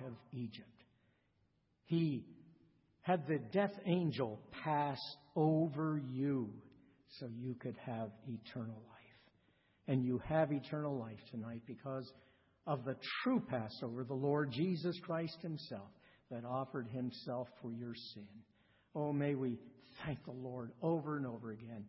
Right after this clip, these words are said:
that we do have a past, but we're not in the past. The past is under the blood. "As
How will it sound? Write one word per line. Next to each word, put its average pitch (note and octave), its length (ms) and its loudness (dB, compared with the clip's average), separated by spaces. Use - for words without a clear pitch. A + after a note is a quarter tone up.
that C#3 180 0
we D3 140 2
do G3 160 10
have A#3 140 10
a A#3 100 6
past, F3+ 560 2
but B2 140 -16
we're C3 180 0
not C3 380 2
in D3+ 180 2
the A2+ 80 -6
past. - 720 -14
The G#2 60 -14
past C#3 380 -2
is B2 220 -4
under B2+ 220 -2
the A#2+ 120 -6
blood. A2 340 -4
"As - 120 -8